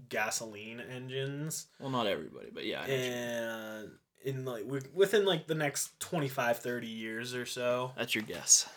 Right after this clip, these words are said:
Speaker 1: Uh, that's
Speaker 2: I think
Speaker 1: just,
Speaker 2: it'll be
Speaker 1: that's
Speaker 2: longer.
Speaker 1: what I, that's
Speaker 2: I think
Speaker 1: what
Speaker 2: it'll be
Speaker 1: I've
Speaker 2: longer.
Speaker 1: heard.
Speaker 2: I think
Speaker 1: I'm
Speaker 2: it'll be a little
Speaker 1: just,
Speaker 2: longer than
Speaker 1: I'm
Speaker 2: that.
Speaker 1: just saying what I've heard.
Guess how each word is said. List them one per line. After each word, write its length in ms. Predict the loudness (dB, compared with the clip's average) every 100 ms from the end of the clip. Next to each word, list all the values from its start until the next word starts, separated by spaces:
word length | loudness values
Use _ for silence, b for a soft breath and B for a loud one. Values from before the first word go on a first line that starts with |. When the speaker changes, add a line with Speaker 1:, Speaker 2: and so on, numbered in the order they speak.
| B B _ _ _ -6
Speaker 1:
Uh, 360 | 0 2 2 8
that's 180 | 12 12
Speaker 2:
I 20 |
think 120 | 12
Speaker 1:
just, 20 |
Speaker 2:
it'll 60 | 12
be 60 | 12
Speaker 1:
that's 120 | 12 12
Speaker 2:
longer. 140 | 12
Speaker 1:
what 120 | 12
I, 20 | 12
that's 100 | 12
Speaker 2:
I 80 |
think 120 | 12 12
Speaker 1:
what 100 | 12
Speaker 2:
it'll 40 |
be 40 | 12
Speaker 1:
I've 40 | 12
Speaker 2:
longer. 220 | 8 4
Speaker 1:
heard. 140 | 0 2 8
Speaker 2:
I 60 |
think 100 | 10
Speaker 1:
I'm 40 | 12
Speaker 2:
it'll 40 |
be 60 | 12
a 60 |
little 160 | 12 12
Speaker 1:
just, 60 | 10
Speaker 2:
longer 180 | 4 0
than 80 |
Speaker 1:
I'm 60 | 0
Speaker 2:
that. 40 | 2
Speaker 1:
just 140 | 4
saying 200 | 2 0
what 140 | -2 -4
I've 140 | -4
heard. 280 | -4 -6 -6